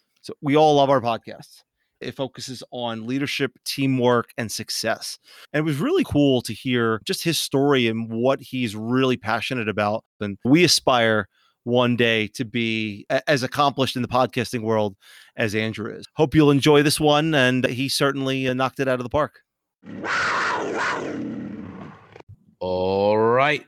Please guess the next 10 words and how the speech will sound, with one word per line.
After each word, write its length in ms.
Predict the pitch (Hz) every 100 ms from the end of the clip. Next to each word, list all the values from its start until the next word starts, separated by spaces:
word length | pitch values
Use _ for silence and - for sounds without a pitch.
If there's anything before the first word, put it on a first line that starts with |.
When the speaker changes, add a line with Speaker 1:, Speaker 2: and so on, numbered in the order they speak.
| -
Speaker 2:
let's 320 | 113 113 -
welcome 340 | 123 120 120 -
Andrew 360 | 123 139 135 127
Moses, 560 | 123 127 135 127 120
two 260 | - - 147
thousand 460 | 135 127 127 120
seven 400 | 110 - 127 127
Penn 260 | 117 - 123
State 320 | - 120 113
graduate, 640 | - 113 117 117 123 120